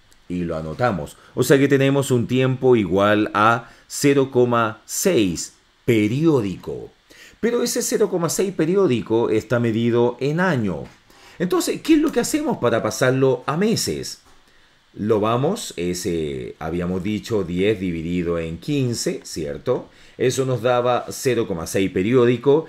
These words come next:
y eso lo voy a multiplicar por doce, porque al multiplicarlo por doce me da la cantidad, pero en meses. Por lo tanto, para pasar de año a meses, básicamente lo que hago es multiplicar por doce.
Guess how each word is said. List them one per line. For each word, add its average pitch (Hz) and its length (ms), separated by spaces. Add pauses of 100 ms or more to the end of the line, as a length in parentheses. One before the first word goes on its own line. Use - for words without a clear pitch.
(220)
y 156 140
eso 196 220
lo 190 100
voy 175 160
a 170 60
multiplicar 131 720
por 98 300
doce, 92 560 (400)
porque 135 180
al 143 100
multiplicarlo 147 720
por 143 220
doce 185 460
me 123 240
da 127 100
la 127 140
cantidad, 117 520
pero 131 360
en 104 220
meses. 87 580 (320)
Por 143 100
lo 139 80
tanto, 135 360
para 90 220
pasar 113 380
de 90 180
año 113 540
a 80 160
meses, 123 680 (260)
básicamente 196 720
lo 170 160
que 165 140
hago 160 340
es 147 320
multiplicar 92 1000
por 92 280
doce. 80 640